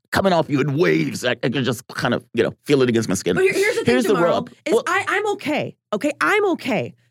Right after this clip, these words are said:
Speaker 2: I'm s-, I'm a single white female with my, with my dog and two cats. I have a good job. I'm okay. It's the others that lost their business,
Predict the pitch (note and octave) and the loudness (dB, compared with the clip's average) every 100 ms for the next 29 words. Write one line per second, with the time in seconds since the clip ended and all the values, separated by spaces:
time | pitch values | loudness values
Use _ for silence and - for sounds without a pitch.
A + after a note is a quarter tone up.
0 | _ A3+ A3 A#3 A#3+ A#3 - F#4 F#4 F4 | _ -2 -2 -2 -2 -2 -2 0 2 0
1 | C#4+ C4 - A#3 A3 G#3+ G#3 G#3 G#3+ G3+ | 0 -2 -4 -2 0 0 0 0 -2 -2
2 | F#3+ G3 G3 G3 G3 A#3+ D4+ E4+ E4+ D4 | -2 -2 -4 -2 0 2 2 0 -2 -2
3 | A3+ G#3+ F#3+ F#3 - - - _ _ _ | -2 0 0 -2 -6 -16 -20 _ _ _
4 | - D4+ F4+ F4 B3 B3 G#3 A3+ G3+ G3+ | -2 2 2 2 0 -2 0 2 2 0
5 | - - F#4+ B4+ A#4+ D4 E4+ F#3+ F#3 _ | -4 -2 0 2 0 0 0 0 -4 _
6 | _ - - F4 - E4+ E4+ G4+ D4+ G#3 | _ -12 -4 -4 0 0 2 2 2 0
7 | F#3 A#3+ F#3+ F#3+ B3 D#4+ - G4 C#4+ C4 | 0 -2 -2 -2 0 -2 -2 0 0 0
8 | C#4+ A3+ C3+ - - | -2 -4 -6 -8 -12